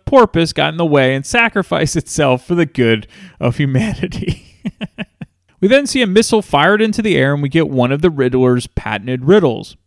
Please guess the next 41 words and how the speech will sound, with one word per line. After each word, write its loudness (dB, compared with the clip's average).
What 2
does 0
a -2
turkey 0
do 2
when -2
he -4
flies -4
upside -2
down? -4
What -2
weighs 4
six -4
ounces, -4
sits -2
in -2
a -2
tree, -2
and -8
is -8
very 4
dangerous? -4
It 0
gobbles 4
up. 2
A -6
sparrow 2
with 2
a 2
machine 0
gun. -2
What 0
type 2
of 2
creature -2
would 2
pounce -2
on -2
such -4
a 0
thing? -4